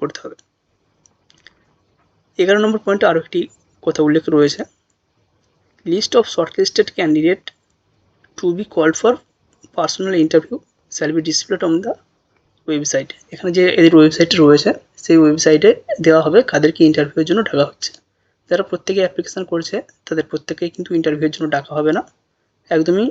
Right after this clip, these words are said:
শর্টলিস্ট করে নেওয়া হবে, তারপর ক্যান্ডিডেটকে ইন্টারভিউয়ের জন্য ডাকা হবে। এখানে কিছু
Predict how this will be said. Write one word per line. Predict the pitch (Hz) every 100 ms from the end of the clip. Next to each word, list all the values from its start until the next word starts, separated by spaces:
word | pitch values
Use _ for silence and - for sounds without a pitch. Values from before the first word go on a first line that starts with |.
| 571 -
শর্টলিস্ট | 151 - 180 - -
করে | 151 156
নেওয়া | 151 151
হবে, | 156 - _ -
তারপর | 160 - 233 -
ক্যান্ডিডেটকে | 151 151 156 - 302 - _ _ _ _ -
ইন্টারভিউয়ের | 165 156 156 160
জন্য | 190 269 208
ডাকা | 170 151
হবে। | 147 - _ _ _ _ _ _ _ _ _ _ _ _ _ _ _ _ _ _ _ _ _ _ _ 196
এখানে | 175 196
কিছু | 190